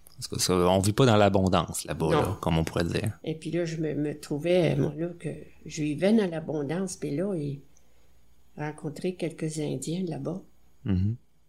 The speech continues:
Speaker 2: Puis c'est plein de scorpions, c'est plein d'araignées, de tarentules, de toutes sortes de, de bébites que j'avais jamais vues. Mais c'est que eux, ils vivent là-dedans.
Speaker 1: Mhm.
Speaker 2: Puis comment ils font ? Ils, si les enfants, ils marchent sur un scorpion,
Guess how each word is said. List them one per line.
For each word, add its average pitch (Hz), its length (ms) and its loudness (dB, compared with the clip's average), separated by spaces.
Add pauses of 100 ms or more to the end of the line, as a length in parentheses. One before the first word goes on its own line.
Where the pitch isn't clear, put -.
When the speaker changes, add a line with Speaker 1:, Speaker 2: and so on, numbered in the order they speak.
(1040)
Speaker 2:
Puis - 100 -14
c'est 147 180 -6
plein 175 160 -2
de 180 60 -2
scorpions, - 680 -8
c'est 156 180 -6
plein 185 280 -4
d'araignées, 139 680 -4
de 143 140 -4
tarentules, 156 760 -6
de - 120 -6
toutes - 240 -10
sortes - 300 -6
de, - 100 -16 (580)
de 147 80 -4
bébites 190 400 -2
que 175 100 -2
j'avais 147 320 -2
jamais 139 300 -4
vues. 139 280 -8 (1300)
Mais 147 160 -2
c'est - 240 -4
que - 140 -4
eux, - 440 -2
ils 170 160 0
vivent 190 300 -4
là-dedans. 151 420 0 (400)
Speaker 1:
Mhm. 95 300 2 (140)
Speaker 2:
Puis - 220 -10
comment 185 220 -2
ils 196 180 -2
font ? 240 400 4
Ils, 156 760 -6
si - 300 0
les 160 220 -2
enfants, 147 260 -6
ils 196 160 -2
marchent 160 320 2
sur - 120 -2
un 147 40 -6
scorpion, 202 680 -8